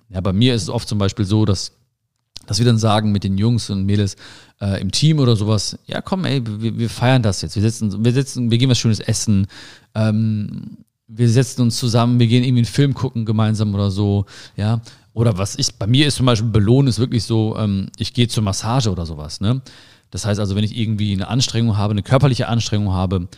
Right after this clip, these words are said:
ähm, oder zum Beispiel irgendwie jetzt, ähm, viele Shows mache an einem, an einem Stück, vier, fünf Shows nacheinander, was ja echt auch, äh, sozusagen auch in den Rücken geht zum Beispiel, dann sag ich, „Ich komm wieder und, ähm, ich feier diese Zwischenziele,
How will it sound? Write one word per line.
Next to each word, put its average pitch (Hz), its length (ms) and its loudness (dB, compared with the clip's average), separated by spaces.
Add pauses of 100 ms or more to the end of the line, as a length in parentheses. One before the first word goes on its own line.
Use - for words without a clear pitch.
(360)
ähm, 90 420 -2 (200)
oder 98 220 0
zum 98 160 -2
Beispiel 90 420 0
irgendwie 87 300 -2
jetzt, - 400 -8
ähm, 80 520 -6 (140)
viele 107 260 2
Shows 127 400 0
mache 123 200 -2
an 85 100 -4
einem, 87 240 -2
an 90 120 -2
einem 90 140 -2
Stück, - 280 -2
vier, - 240 -2
fünf 90 180 -6
Shows 117 320 2
nacheinander, 110 600 0 (440)
was 101 180 -4
ja - 80 -2
echt 104 180 -4
auch, - 260 -4
äh, 104 140 -2
sozusagen 95 420 -4
auch 98 140 -2
in 87 80 -2
den 85 60 -4
Rücken 165 260 2
geht 78 160 -6
zum 85 120 -4
Beispiel, 120 420 -2 (500)
dann 110 100 -2
sag 101 140 0
ich, - 260 -8
„Ich - 140 -14
komm 202 240 -2
wieder 127 320 2 (480)
und, 110 560 2
ähm, 87 760 -2
ich - 140 -6
feier 285 240 0
diese 175 220 -2
Zwischenziele, 120 760 0